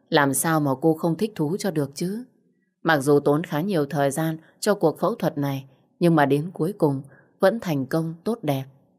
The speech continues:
Tình hình của chàng trai tóc vàng đã được thông báo cho người nhà. Vậy nên khi Diệp Lan bước vào phòng phẫu thuật thì một đôi vợ chồng đã tiến đến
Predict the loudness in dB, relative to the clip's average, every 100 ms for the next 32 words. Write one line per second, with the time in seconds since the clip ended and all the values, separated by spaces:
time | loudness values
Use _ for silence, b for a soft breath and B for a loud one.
0 | _ _ _ _ _ _ _ 2 4 4
1 | 4 2 4 2 0 0 -2 -4 -4 -2
2 | -2 -4 b b b 0 2 4 2 0
3 | 0 0 0 0 -2 -2 -2 -2 -4 -6
4 | b b b b 4 6 6 4 4 0
5 | 4 2 2 0 0 -2 0 0 0 -2
6 | -2 -4 b b b -2 0 0 -4 -4
7 | -8 _ _ 2 6 4 4 0 2 4
8 | 2 2 -2 -4 b b b 0 2 2
9 | 2 2 0 -2